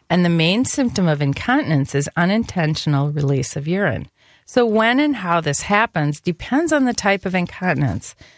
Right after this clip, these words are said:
Stress incontinence is the most common, and stress refers to the physical press-, pressure on the muscles.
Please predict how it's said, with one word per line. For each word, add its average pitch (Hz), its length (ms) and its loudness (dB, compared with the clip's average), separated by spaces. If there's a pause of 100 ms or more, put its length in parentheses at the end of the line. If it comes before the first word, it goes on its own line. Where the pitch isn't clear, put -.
(160)
Stress - 580 0
incontinence 233 680 0
is 202 120 -2
the 180 100 -2
most 165 400 0
common, 131 480 0 (500)
and 208 220 2
stress 214 420 0
refers 165 520 0
to 180 120 2
the 165 80 0
physical 175 400 0
press-, 147 360 -2 (140)
pressure 165 340 0
on 151 140 2
the 147 60 2
muscles. - 540 -4